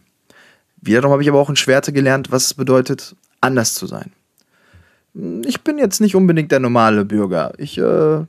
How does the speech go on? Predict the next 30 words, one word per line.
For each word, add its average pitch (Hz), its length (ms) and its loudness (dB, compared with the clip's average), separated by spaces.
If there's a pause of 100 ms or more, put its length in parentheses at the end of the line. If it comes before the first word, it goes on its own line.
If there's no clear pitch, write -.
bin 302 100 -2
laut, 185 640 2 (100)
ich - 140 -20
bin 170 120 -4
energisch, 131 800 0
ich - 140 -16
bin 123 120 -4
auffällig. 104 720 -2 (920)
Alles 220 280 0
Charak-, 170 280 0 (180)
Charakteristiken, 160 760 -2
die 175 120 -2
auf 165 120 0
den 156 100 -12
typischen 143 480 -10
Klassenclown, 139 580 2
sag 120 140 4
ich - 80 -6
mal, 113 100 -6
zusprechen. 117 640 -14 (420)
Und - 100 -12
das 156 140 2
war 185 80 4
eben 175 100 2
auch 175 80 2
das 170 140 -2
Problem 165 340 0
in 165 60 -2
der 165 100 0
Schule. 156 360 -6